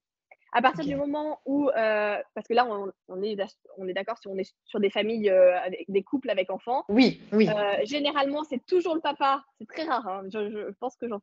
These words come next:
Speaker 1: non, j'en connais aucune. C'est toujours le papa qui a une, euh, qui a l'expat. Et en fonction de comment la maman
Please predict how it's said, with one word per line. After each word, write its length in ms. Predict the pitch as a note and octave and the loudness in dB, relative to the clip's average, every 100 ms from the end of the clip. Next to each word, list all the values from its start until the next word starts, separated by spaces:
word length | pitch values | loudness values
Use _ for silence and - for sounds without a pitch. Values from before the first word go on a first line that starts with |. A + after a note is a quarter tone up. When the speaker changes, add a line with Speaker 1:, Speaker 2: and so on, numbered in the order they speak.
| _ | _
Speaker 1:
non, 100 | F#3+ | -14
j'en 100 | G3+ | -10
connais 200 | F#3 F#3+ | -4 -2
aucune. 180 | F#3 F3 - _ - | 0 -2 -6 _ -2
C'est 100 | G3+ | -2
toujours 220 | - F#4+ | 2 4
le 60 | E4 | 4
papa 280 | D4+ D4 C#4+ | 6 6 4
qui 100 | A#3 | 4
a 120 | G#3 | 4
une, 220 | G#3 G3+ | 4 2
euh, 280 | G3+ G3 G3 - | 2 2 0 -4
qui 80 | - | 0
a 80 | G3+ | 2
l'expat. 340 | F#3+ - A3 - - _ _ _ - _ C4+ | 2 -2 -2 -2 -8 _ _ _ -20 _ 6
Et 80 | |
en 80 | C#4 | 6
fonction 320 | C#4 D4+ E4+ | 4 -4 -6
de 80 | B3+ | -6
comment 340 | - F4+ E4 E4 | -4 -6 -6 -6
la 120 | C#4 | -6
maman 340 | C4+ C4+ C4+ | -6 -6 -6